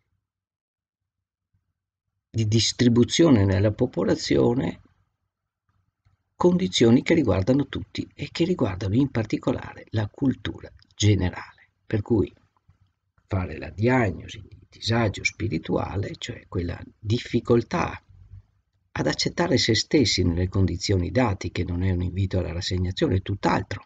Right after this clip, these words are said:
È il punto di partenza, rispetto al quale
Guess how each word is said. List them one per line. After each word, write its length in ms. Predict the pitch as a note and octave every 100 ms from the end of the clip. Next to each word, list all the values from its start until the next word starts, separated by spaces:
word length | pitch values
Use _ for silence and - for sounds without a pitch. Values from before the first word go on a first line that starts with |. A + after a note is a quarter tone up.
| _ _ _ _ _ _ _ _ _ _
È 100 | G#2+
il 140 | G2+
punto 360 | - A3 - B2
di 120 | G#2
partenza, 680 | G2+ F#2+ - D#3+ - - - - _ _ _ _ _ _ _ _ _ _ _ _ _ _ _ _ _ _ _ _ _
rispetto 360 | - - A2+ F3+
al 80 | F3
quale 380 | - A#2+ A#2